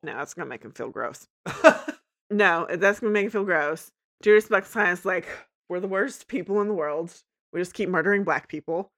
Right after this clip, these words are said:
Speaker 2: Well,
Speaker 1: Uh,
Speaker 2: I mean,
Speaker 1: <laughs> which is true.
Speaker 2: but it's also really fucking important to continue to say that.
Speaker 1: I completely agree.
Speaker 2: <laughs>
Speaker 1: I completely agree. That movie is very important, and you
Speaker 2: Sound
Speaker 1: should
Speaker 2: of, Sound of Metal does give hope.
Speaker 1: Sound of Metal is a beautiful story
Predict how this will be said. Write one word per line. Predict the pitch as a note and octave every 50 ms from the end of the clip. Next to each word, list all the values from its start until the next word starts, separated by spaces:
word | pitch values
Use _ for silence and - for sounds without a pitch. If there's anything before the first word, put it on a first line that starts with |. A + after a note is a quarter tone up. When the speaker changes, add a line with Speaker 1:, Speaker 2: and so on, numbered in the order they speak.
| _ _ -
Speaker 2:
Well, | C3+ B2 A#2+
Speaker 1:
Uh, | F3+
Speaker 2:
I | - A2+
mean, | - - - - - G#3 - -
Speaker 1:
<laughs> |
which | - F3+ E3+
is | E3+ - -
true. | - - D3+ D#3 E3 F3+ _ _ - -
Speaker 2:
but | - - A3+ G#3+
it's | - F3+ -
also | - F3+ F3 - - G3+
really | E3+ - G3 D#3+ D3 E3+ D3 B2 G2
fucking | D#3+ C3+ C3+ E3 D3+ D3+
important | C#3 C#3 F3 F3+ - - C#3+ C3+ -
to | D3+
continue | C3+ C#3+ D#3+ - - - - D#3+ C3 C3+ C#3+
to | D#3 F3
say | E3+ - E3+ G3 G3+ G#3 G#3
that. | - B3+
Speaker 1:
I | B3
completely | B3 - - C4 A3+ - - E4+ F4 - C4 A#3+ A#3
agree. | A3+ - A3+ G#3+ E3+ - - - - - _ -
Speaker 2:
<laughs> | A3 - - D4+ _ - -
Speaker 1:
I | - - - - - - - _ - - - - - C3 -
completely | - - B3 - - - G4+ G#4 E4 C#4+ C4
agree. | A3 - F#3 F3 E3+
That | F3 F3+
movie | F3+ F3+ D#3+ D#3
is | D3+ -
very | - A3 G#3+ G3+ F#3+ F#3
important, | F3 D#3+ - E3+ D3+ - - D3 D#3
and | D#3
you | D#3
Speaker 2:
Sound | E3+ F#3 G#3+ A3+
Speaker 1:
should | B3 A#3
Speaker 2:
of, | - - _ _
Sound | - - D#3+ F3 G3
of | G3 F3
Metal | F3 F3+ F#3+ G3
does | F#3 E3+ D#3+ D#3+ E3 -
give | F3 E3 -
hope. | D3 C#3+ B2+ G2 F#2+ - _ _ _ _ _ - -
Speaker 1:
Sound | D#3 F3 F#3 F#3+
of | F3+ E3+
Metal | F#3+ G3 G3+ G3
is | - F3+ E3+
a | E3+
beautiful | D3+ D3 D3 F3+ F3+ F#3 F#3+ G3 G3+ G3+ G3 - - F3 E3+
story | - - - - - E3 D#3 C#3 - C#3+ C#3+ D3 F#3+ A3